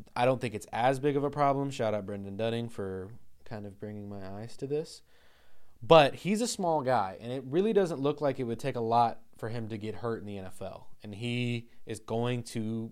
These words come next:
potentially get hurt if he doesn't put on some muscle mass. Now, my theory is, is that it's the N F L. They have the best nutritionists and trainers in the world.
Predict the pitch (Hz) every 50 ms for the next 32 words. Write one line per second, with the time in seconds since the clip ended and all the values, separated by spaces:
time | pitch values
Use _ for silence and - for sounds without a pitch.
0 | - - - - 131 - 120 110 107 - 131 135 131 135 151 160 143 127 107 101
1 | 98 - 110 104 104 98 101 98 - 104 101 101 101 - 113 113 117 110 - 104
2 | 98 95 92 104 - 120 117 120 117 - - - - - - - 139 147 151 147
3 | 160 151 147 147 143 139 139 135 127 127 123 131 123 120 113 - - 131 123 120
4 | 120 113 - 123 113 113 110 113 107 101 104 104 107 107 104 - 107 - - 110
5 | 101 104 98 101 98 - - 104 98 98 - 107 104 101 98 98 95 98 95 95
6 | 110 120 123 123 120